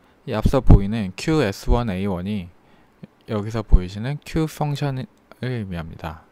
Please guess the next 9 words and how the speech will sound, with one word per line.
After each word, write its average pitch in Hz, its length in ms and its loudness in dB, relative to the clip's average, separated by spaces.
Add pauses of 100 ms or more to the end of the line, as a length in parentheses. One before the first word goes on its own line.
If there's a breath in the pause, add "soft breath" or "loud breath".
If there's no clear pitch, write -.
(100)
즉 127 240 -4 (320 loud breath)
Q 156 120 -2
펑션이란 123 800 -2 (880 loud breath)
에스티 156 540 2
시점에서 147 600 -6
나타나는 101 720 -8 (120)
에이티 120 480 -8
시-, - 140 -12 (520)
행동, 156 600 -2